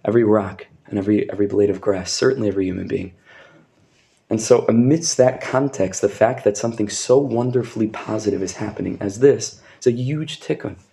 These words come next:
It's a huge, huge tikkun. And, um, I bless me and I bless you and I bless all of us. That Be'ezer Hashem, our ratzon,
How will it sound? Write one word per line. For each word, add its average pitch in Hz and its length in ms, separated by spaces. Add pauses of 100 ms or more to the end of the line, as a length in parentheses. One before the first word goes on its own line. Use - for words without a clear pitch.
(200)
It's - 100
a 110 60
huge, 127 380
huge 127 320
tikkun. 90 400 (1120)
And, 107 320
um, 104 420 (1200)
I 107 80
bless 123 340
me 131 120
and 127 80
I 117 60
bless 113 300
you 120 120
and 95 80
I 92 40
bless 104 260
all 110 160
of 98 60
us. - 360 (1600)
That 104 120
Be'ezer 131 260
Hashem, 127 420
our 127 260
ratzon, 107 600